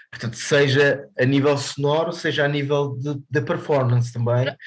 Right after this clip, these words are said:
Speaker 2: é aí
Speaker 1: seja a interação com, com todo o figurino
Speaker 2: Exatamente.
Speaker 1: que a
Speaker 2: Então, é,
Speaker 1: Ana
Speaker 2: era,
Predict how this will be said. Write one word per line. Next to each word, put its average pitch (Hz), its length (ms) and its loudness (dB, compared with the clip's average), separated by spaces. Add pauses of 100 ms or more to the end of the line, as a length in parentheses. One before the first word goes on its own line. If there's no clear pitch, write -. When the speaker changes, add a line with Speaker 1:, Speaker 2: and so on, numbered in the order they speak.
(120)
Speaker 2:
é 214 80 0
aí 226 100 -2
Speaker 1:
seja 151 300 4
a 151 40 4
interação 151 760 2
com, 143 580 -2 (320)
com 127 180 -4
todo 127 360 -2
o - 20 -2
figurino 131 720 -2 (160)
Speaker 2:
Exatamente. 196 760 -10
Speaker 1:
que 123 220 -2
a 127 80 4
Speaker 2:
Então, 131 180 4
é, 127 120 2
Speaker 1:
Ana 123 180 -4 (280)
Speaker 2:
era, 240 220 0